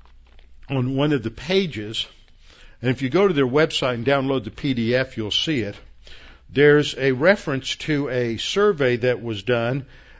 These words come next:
and the website it comes from is a,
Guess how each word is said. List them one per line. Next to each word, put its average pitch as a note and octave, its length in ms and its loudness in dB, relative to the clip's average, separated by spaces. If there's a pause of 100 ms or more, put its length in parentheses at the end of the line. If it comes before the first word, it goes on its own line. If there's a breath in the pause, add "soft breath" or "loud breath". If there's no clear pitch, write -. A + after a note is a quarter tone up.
and C3+ 280 0
the C3 80 0
website C#3+ 640 0
it G2+ 140 -10
comes E3 280 -2
from A#2 340 -2
is A2+ 180 -2
a, G2 200 -6